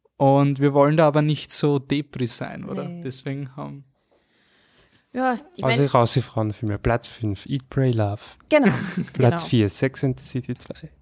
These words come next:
Speaker 2: Du sagst
Speaker 1: Gott,
Speaker 2: nicht
Speaker 1: so
Speaker 2: gegen
Speaker 1: beide
Speaker 2: Eat, Pray,
Speaker 1: gesehen,
Speaker 2: Love.
Speaker 1: so traurig das ist.
Speaker 3: Wow.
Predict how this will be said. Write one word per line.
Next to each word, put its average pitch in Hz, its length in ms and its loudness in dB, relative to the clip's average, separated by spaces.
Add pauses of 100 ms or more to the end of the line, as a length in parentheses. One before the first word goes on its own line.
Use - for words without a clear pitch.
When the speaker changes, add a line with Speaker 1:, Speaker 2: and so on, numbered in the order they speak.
(340)
Speaker 2:
Du 240 100 -2
sagst 208 180 2
Speaker 1:
Gott, - 40 -2
Speaker 2:
nicht 240 100 4
Speaker 1:
so 233 100 -2
Speaker 2:
gegen 220 240 2
Speaker 1:
beide 269 240 4
Speaker 2:
Eat, 349 140 0
Pray, 190 160 4
Speaker 1:
gesehen, - 60 0
Speaker 2:
Love. 190 100 -2
Speaker 1:
so 254 80 -8
traurig 233 440 -8
das 226 200 -12
ist. 233 200 -12 (460)
Speaker 3:
Wow. 131 380 0